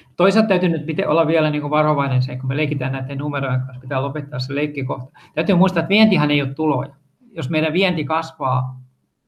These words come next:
vaikka sen viisikymmentä miljoonaa tai, tai jotain sitä, okei, niin ei se ole meille tuloja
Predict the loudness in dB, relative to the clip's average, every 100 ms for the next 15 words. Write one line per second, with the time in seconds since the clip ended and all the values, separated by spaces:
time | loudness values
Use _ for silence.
0 | _ _ _ -10 -10 -10 -8 -6 -6 -4
1 | -4 -4 -6 -10 -6 -4 -2 -4 -6 -8
2 | -8 -10 -10 -12 -20 _ _ _ -20 _
3 | _ _ -20 _ _ -6 -4 -4 -4 -2
4 | 0 0 0 0 -2 -6 -16 -16 -14 -12
5 | -14 -4 0 2 4 6 6 4 2 0
6 | 2 4 6 4